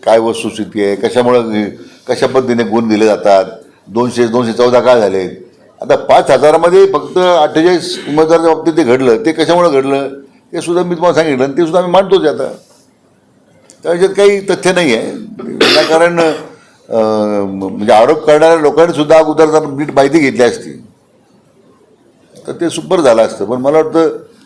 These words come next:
ते त्यांच्याच अडचणीमध्ये गुंतलेले आहे, त्यामुळं लोकांचं लक्ष विचलित करण्याचा तो प्रयत्न दिसतोय.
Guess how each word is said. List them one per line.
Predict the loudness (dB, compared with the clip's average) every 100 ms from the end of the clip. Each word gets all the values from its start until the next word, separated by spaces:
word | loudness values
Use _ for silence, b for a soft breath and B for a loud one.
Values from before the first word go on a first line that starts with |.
| _
ते | -12
त्यांच्याच | -2 -2 2 0 2
अडचणीमध्ये | 4 6 4 4 0 0 0 0
गुंतलेले | -2 0 2 2
आहे, | 0
त्यामुळं | -2 0 0 0 -4 -8 -18 b b b b -4
लोकांचं | -2 2 2 4 4 6 4 2 0
लक्ष | -2 0 0
विचलित | 2 2 2
करण्याचा | 2 2 2 0
तो |
प्रयत्न | 2 2 2
दिसतोय. | -2 -6 -10